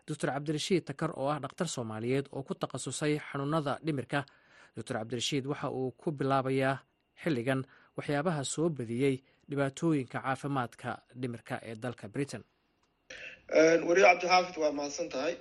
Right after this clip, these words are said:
Speaker 2: Een, xanuunada maanku maalinba maalinta ka dambeysa caalamku way ku soo badanayaan. Sababta ugu weyn oo loo tiiriyana waxa weeye, een, xaaladda nololeed oo caalamka maalin maalinta ka dambeysa sii adkaanaysa, hadday noqoto xagga amniga,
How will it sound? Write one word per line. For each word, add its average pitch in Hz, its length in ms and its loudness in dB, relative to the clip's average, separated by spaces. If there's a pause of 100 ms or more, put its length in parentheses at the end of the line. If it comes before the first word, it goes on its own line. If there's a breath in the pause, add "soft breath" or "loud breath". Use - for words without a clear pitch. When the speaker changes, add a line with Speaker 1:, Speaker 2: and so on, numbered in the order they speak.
(140)
Speaker 2:
Een, 143 800 -2 (160)
xanuunada 190 400 4
maanku 175 680 4 (260)
maalinba 160 500 2
maalinta 156 340 2
ka 170 100 -2
dambeysa 127 480 -2
caalamku 139 420 2
way 131 80 -2
ku - 80 -8
soo 127 200 0
badanayaan. 131 580 6 (760 loud breath)
Sababta 175 420 6
ugu 185 160 4
weyn 170 120 8
oo 156 120 6
loo 160 140 8
tiiriyana 143 500 0
waxa 131 240 0
weeye, 123 540 -2 (260)
een, 120 340 -8
xaaladda 139 640 0 (840 loud breath)
nololeed 139 600 8
oo 131 140 8
caalamka 139 540 6
maalin 143 340 4
maalinta 135 280 0
ka 147 60 -6
dambeysa 123 420 -2
sii - 200 4
adkaanaysa, 127 600 4
hadday 131 260 4
noqoto - 320 4
xagga 135 380 6
amniga, 147 380 6